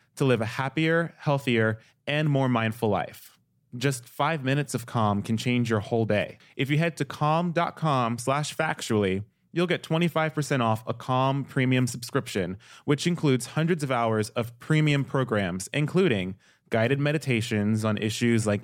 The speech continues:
anxiety, stress, focus, and relationships, including a brand new meditation each day called The Daily Calm. Sleep stories.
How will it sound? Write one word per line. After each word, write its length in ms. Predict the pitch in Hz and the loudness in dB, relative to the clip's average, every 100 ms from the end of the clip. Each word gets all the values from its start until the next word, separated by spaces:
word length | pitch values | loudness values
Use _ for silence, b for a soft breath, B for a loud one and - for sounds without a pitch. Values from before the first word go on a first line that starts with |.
| 107 | -2
anxiety, 720 | 107 101 107 107 117 123 131 _ | -2 0 0 2 0 0 -2 _
stress, 720 | - - - 110 101 101 - - | -20 -12 -2 0 0 -4 -14 -20
focus, 580 | _ 135 123 127 117 - b b _ | _ 0 2 0 -2 -6 b b _
and 180 | 127 123 | -2 0
relationships, 920 | 123 117 113 107 92 87 - - - - B | 2 2 0 -2 -4 -4 -4 -10 -16 -18 B
including 400 | - - 160 151 | -6 0 2 2
a 60 | 135 | -2
brand 340 | 113 139 160 | -2 0 0
new 100 | 165 | 0
meditation 720 | 156 139 135 139 127 127 110 - | 0 0 -2 -2 -2 0 -2 0
each 320 | 139 143 - | 0 0 -2
day 360 | 139 113 98 98 127 | -2 0 0 -2 -6
called 360 | - 117 107 - | 0 2 2 -2
The 120 | 117 123 | -4 0
Daily 320 | 127 120 117 | 2 2 0
Calm. 460 | 117 104 76 - - _ _ _ _ _ _ b b b | 0 -2 -4 -10 -18 _ _ _ _ _ _ b b b
Sleep 280 | - 220 170 | -2 -2 0
stories. 600 | - 104 50 - - | -2 -2 -2 -8 -14